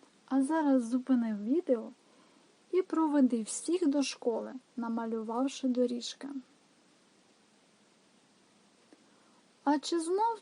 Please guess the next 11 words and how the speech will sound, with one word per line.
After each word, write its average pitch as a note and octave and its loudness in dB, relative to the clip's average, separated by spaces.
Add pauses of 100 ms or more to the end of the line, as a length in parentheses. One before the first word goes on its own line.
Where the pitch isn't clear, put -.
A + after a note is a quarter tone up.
ти, D4+ 2
що C4+ 0
до C4 2
школи F4+ -2
ходять F4 -2
і F4 4
тварини? E4 2 (800)
Тільки F4+ 2
в G#4 2
свою G4 6
школу A#3 -4